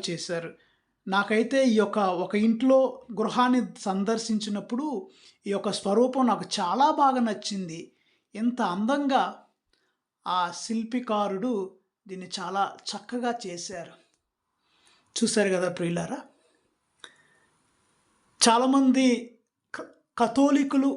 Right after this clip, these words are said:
గురించి తెలియనటువంటి వారు, లేకపోతే కథోలిక మతం గురించి తెలియనటువంటి వారు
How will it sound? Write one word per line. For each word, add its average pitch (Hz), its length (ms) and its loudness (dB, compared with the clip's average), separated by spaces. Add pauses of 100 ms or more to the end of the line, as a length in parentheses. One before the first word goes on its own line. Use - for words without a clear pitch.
(460)
గురించి 240 360 0
తెలియనటువంటి 214 720 0
వారు, 196 240 -2
లేకపోతే 220 320 -2
కథోలిక 247 480 0
మతం 202 500 -2
గురించి 220 240 -4
తెలియనటువంటి 190 720 -6
వారు 185 420 -6